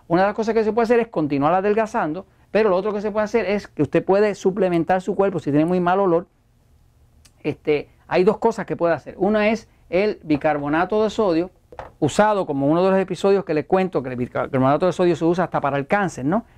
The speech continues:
Lo puede utilizar con agua y eso tiende a neutralizar esos malos olores y esos tóxicos. Y lo otro es, eh, eh, lo que llaman clorofila.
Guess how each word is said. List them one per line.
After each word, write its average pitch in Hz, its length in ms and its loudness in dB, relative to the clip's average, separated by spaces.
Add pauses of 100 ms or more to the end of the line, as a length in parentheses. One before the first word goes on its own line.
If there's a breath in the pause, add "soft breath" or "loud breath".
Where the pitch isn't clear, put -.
(140)
Lo 127 80 -6
puede 147 160 4
utilizar 175 440 0
con 214 160 2
agua 202 320 -2 (180 soft breath)
y 156 140 0
eso 185 200 0
tiende 202 480 2
a 180 200 -2
neutralizar 151 680 0
esos 160 180 -2
malos 160 280 2
olores 175 300 0
y - 20 0
esos - 240 -4
tóxicos. - 460 -4 (280 soft breath)
Y 147 60 -4
lo 147 120 4
otro 220 280 2
es, 220 320 -2 (320)
eh, 156 500 2
eh, 156 160 -4
lo 147 160 0
que 147 140 -2
llaman 190 380 0 (380)
clorofila. 151 840 0